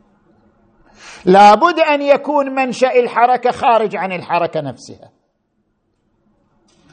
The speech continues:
لابد أن يكون منشأ الحركة والعامل المولد لها خارجا عن إطار المتحرك نفسه.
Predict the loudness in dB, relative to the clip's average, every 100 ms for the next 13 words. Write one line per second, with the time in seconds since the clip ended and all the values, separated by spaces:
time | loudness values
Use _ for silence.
0 | -20 -20 -4 2 4 4 2 0 0 0
1 | 0 0 -4 -4 -4 -6 -2 -2 0 -2
2 | -2 0 -2 0 0 2 0 -2 -2 -2
3 | -4 -6 -6 -2 0 0 -2 -6 -6 -2
4 | -2 -2 -2 -2 -4 _ -6 0 2 2
5 | -2 -8 -8 -8 -10 -6 -6 -2 0 0
6 | 0 -4 -8 -6 -6 -6 -8 -6 -6 -8
7 | -12 -14 -14 -10 -10